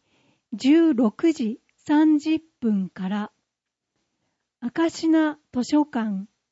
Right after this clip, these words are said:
電話、六二の一一二二。子供と大人のお話会。二十八日土曜日、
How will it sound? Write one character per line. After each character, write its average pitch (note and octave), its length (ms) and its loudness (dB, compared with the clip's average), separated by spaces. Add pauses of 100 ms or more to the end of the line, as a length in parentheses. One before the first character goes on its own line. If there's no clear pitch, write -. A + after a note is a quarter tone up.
(220)
電 C#4+ 400 4
話、 C4+ 320 -4 (640)
六 A#3+ 380 2
二 E4 340 2
の D4+ 360 -2 (580)
一 D#4 560 -8
一 E4+ 500 -8 (100)
二 C4+ 340 2
二。 B3+ 360 0 (600)
子 A#3 140 -2
供 D#4+ 280 0
と D#4 160 -4
大 B3 100 -2
人 D4 300 -2
の D4+ 260 -4 (580)
お C4 80 -10
話 D4 540 -2
会。 G3 300 -12 (840)
二 D#4+ 140 -2
十 D#4 300 -4
八 C4+ 480 -4
日 D4+ 400 0
土 G#3 200 0
曜 C#4 320 2
日、 F3+ 300 -10